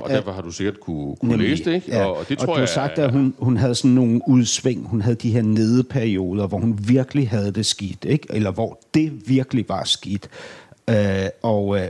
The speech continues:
Speaker 2: og hun var deprimeret. Øh, det var, øh, det gjorde, at alting var meget ustabilt. Hun forsvandt. Hun truede med at slå sig selv ihjel, eller blev aggressiv. Altså havde det virkelig, virkelig dårligt. Og det var en des-, desværre en del af rytmen.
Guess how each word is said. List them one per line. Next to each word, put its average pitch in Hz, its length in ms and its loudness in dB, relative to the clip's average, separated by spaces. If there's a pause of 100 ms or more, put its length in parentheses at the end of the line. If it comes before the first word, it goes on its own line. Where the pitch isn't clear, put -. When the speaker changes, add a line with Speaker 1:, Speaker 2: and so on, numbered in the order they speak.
Speaker 2:
og 92 80 -4
hun 92 140 -4
var 85 80 -4
deprimeret. 123 920 0 (480)
Øh, 110 360 2
det 110 160 2
var, 104 340 0
øh, 104 160 0 (180)
det 113 120 0
gjorde, 127 320 2
at 113 180 -2
alting 123 460 -2
var 120 60 2
meget 107 320 0
ustabilt. 135 840 0 (140)
Hun 113 220 2
forsvandt. - 720 -4 (100)
Hun 107 160 -2
truede 117 320 4
med 127 120 6
at 101 100 -2
slå 98 200 -2
sig - 160 -2
selv 104 260 -2
ihjel, 107 400 2 (100)
eller 110 220 0
blev 95 300 -6
aggressiv. - 760 -2
Altså 104 300 -2 (120)
havde 107 180 0
det 107 240 0
virkelig, 107 400 0
virkelig 104 380 -4
dårligt. 107 400 -2
Og - 180 -4
det 117 100 0
var 117 80 2
en 110 180 -2
des-, - 340 -2
desværre 110 320 0
en 110 60 0
del 131 260 -2
af 113 180 -4
rytmen. 151 480 2